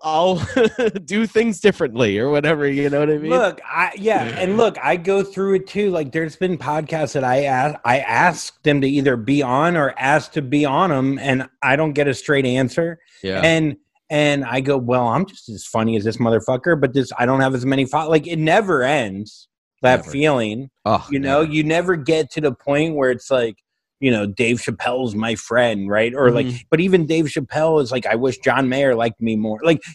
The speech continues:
Speaker 2: he even has,
Speaker 1: <laughs>
Speaker 2: he even has somebody,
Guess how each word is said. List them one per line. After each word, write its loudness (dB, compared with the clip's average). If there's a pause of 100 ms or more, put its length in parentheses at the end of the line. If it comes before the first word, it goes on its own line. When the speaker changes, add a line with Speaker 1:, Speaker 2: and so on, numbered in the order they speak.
Speaker 2:
he 2
even -2
has, 0 (160)
Speaker 1:
<laughs> -6
Speaker 2:
he 0
even 2
has -2
somebody, 0